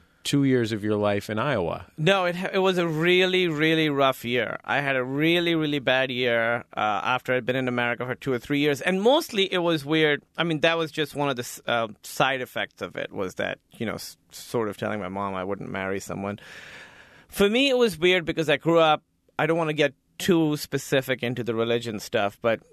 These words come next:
Speaker 2: I grew up very religious Muslim, like, very religious Muslim. And, you know, when you're re-, very religious Muslim, that's your whole life. It's not just a religion. It really is a way of life. I mean, there's percentages, like, tax percentages. You eat with your right hand. You walk into the bathroom with your left hand. So it's like,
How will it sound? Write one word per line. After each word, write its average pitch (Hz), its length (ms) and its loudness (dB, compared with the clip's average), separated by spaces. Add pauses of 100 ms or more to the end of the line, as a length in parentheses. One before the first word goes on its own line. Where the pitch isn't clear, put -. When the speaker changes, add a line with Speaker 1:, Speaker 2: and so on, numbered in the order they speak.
(140)
Speaker 2:
I 143 80 0
grew 147 180 2
up 135 80 2
very 139 280 2
religious 120 520 -2
Muslim, 107 320 -4
like, 85 140 -4
very 190 240 0
religious 117 420 -10
Muslim. 117 320 -6
And, 107 80 -4
you 113 80 -4
know, 104 80 -2
when 110 140 -2
you're 110 120 -2
re-, 113 260 0
very 123 200 0
religious 113 420 -4
Muslim, 165 280 -2
that's 127 200 0
your 110 120 -4
whole 113 260 -2
life. 123 280 0
It's - 140 -16
not 143 180 0
just 127 180 -10
a 113 40 -8
religion. 110 460 -2
It 107 120 -6
really 135 280 0
is 127 140 0
a 104 60 -6
way 104 180 0
of 95 140 -4
life. 110 280 -2
I 92 60 -6
mean, 95 180 -6
there's 98 220 -2 (400)
percentages, 117 760 -2
like, 95 320 -4 (100)
tax 127 340 -8
percentages. 117 1080 -4
You 107 180 -10
eat 123 200 -8
with 127 120 -8
your 104 140 -4
right 113 300 -2
hand. 110 320 -6
You 107 80 -6
walk 104 240 -4
into 110 100 -6
the 87 100 -10
bathroom 110 380 -4
with 101 100 -10
your 104 120 -6
left 113 260 -2
hand. 107 200 -10
So 127 80 -4
it's - 140 -8
like, 165 200 0